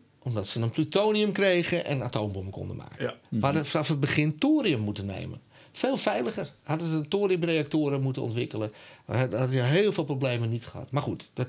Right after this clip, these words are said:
Speaker 1: dat zijn, wat, er wordt nog steeds aan gedacht, maar het is heel duur om dat uiteindelijk te maken.
Speaker 2: Mhm.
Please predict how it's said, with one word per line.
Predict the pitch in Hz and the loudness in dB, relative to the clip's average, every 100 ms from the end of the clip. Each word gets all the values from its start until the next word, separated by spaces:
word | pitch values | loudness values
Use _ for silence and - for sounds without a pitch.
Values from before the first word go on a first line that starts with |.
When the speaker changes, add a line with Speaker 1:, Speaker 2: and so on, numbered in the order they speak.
| - | -4
Speaker 1:
dat | 135 - - | -8 -8 -6
zijn, | 135 160 143 135 | -2 0 2 2
wat, | 156 160 | 2 2
er | |
wordt | 156 151 | 2 2
nog | |
steeds | 135 165 170 | 4 4 2
aan | 180 | 0
gedacht, | 147 180 | 2 0
maar | 160 | 0
het | 135 | 0
is | 123 | 2
heel | 160 | 2
duur | 127 143 135 | 2 2 2
om | 120 | 2
dat | 117 - - - - | -2 -4 -14 -18 -12
uiteindelijk | - 117 117 110 | -6 -2 0 0
te | |
maken. | 101 113 156 180 | 0 2 0 -2
Speaker 2:
Mhm. | 180 | -2